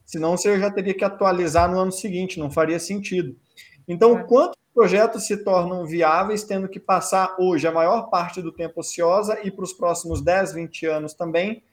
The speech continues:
Speaker 1: com uma intermitência violenta? Muito poucos. Adicione o Bitcoin e você vai por dez, quinze, vinte anos produzir valor daquela energia que antes era ociosa. Estabilizar o grid e não ter problema decorrente disso.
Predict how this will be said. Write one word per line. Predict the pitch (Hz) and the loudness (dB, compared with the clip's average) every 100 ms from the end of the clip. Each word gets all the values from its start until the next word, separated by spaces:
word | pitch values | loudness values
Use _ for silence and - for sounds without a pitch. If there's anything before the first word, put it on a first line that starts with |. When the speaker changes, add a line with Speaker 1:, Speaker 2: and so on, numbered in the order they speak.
| _ _ | _ _
Speaker 1:
com | - | -4
uma | 190 190 | 0 0
intermitência | 185 190 170 175 175 165 170 | 0 0 0 -2 -4 -2 -4
violenta? | 156 165 147 127 110 101 _ | 0 2 2 -2 -4 -14 _
Muito | 165 196 - | -10 -10 -2
poucos. | 220 254 - - _ _ _ _ - _ _ _ | -2 -2 -6 -20 _ _ _ _ -20 _ _ _
Adicione | - 175 180 196 - 202 202 | 2 2 2 -4 0 0 0
o | 196 | -2
Bitcoin | 196 202 - 254 233 247 - | -4 -6 -6 -2 -2 -2 -6
e | 214 | -6
você | 185 190 202 196 | -2 -2 -2 0
vai | 190 190 | 0 2
por | 190 170 | 0 2
dez, | 160 180 202 180 - | 4 4 2 -2 -6
quinze, | 185 185 165 | -8 -4 -2
vinte | 156 190 190 | -2 -4 -4
anos | 175 170 165 | -2 -2 -6
produzir | - 196 208 190 190 147 196 254 214 | 0 4 4 4 -2 -2 0 0 0
valor | 233 208 165 170 175 175 | 0 2 0 0 0 0
daquela | 170 170 175 | -2 0 -2
energia | 180 180 151 143 175 | -2 -4 -4 -2 -2
que | 175 196 | -2 -2
antes | 185 165 175 175 | -2 -2 -4 -4
era | 175 180 | 0 0
ociosa. | 185 - 262 220 214 160 139 _ _ - _ _ _ | -2 -4 0 2 0 -4 -10 _ _ -20 _ _ _
Estabilizar | - - 160 175 175 156 175 175 | 0 2 4 2 0 2 4 4
o | |
grid | 156 156 165 170 | 2 -4 -6 -6
e | |
não | 185 185 | -6 -4
ter | 190 | -6
problema | 190 170 180 180 | -6 -4 -4 -4
decorrente | 175 180 175 170 170 185 | -6 -6 -4 -4 -6 -6
disso. | 147 101 - - | -6 -8 -12 -20